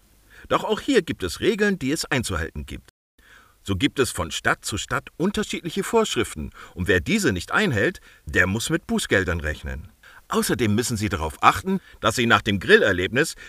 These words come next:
den Müll eigenständig entsorgen. Auf dem Balkon der Mietwohnung grillen.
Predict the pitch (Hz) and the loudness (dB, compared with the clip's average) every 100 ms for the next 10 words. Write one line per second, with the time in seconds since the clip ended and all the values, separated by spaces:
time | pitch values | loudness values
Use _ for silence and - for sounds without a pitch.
0 | - 190 202 180 214 - 185 160 113 - | -6 0 4 4 4 2 4 4 2 -2
1 | 95 82 82 80 80 73 64 - - _ | -4 -4 -8 -6 -6 -6 -8 -16 -20 _
2 | _ _ _ _ _ _ _ _ - - | _ _ _ _ _ _ _ _ -2 0
3 | 190 190 202 202 - 226 147 101 95 92 | 0 2 0 0 0 2 2 2 0 -2
4 | 90 90 80 76 78 69 62 | -2 -4 -4 -6 -6 -6 -10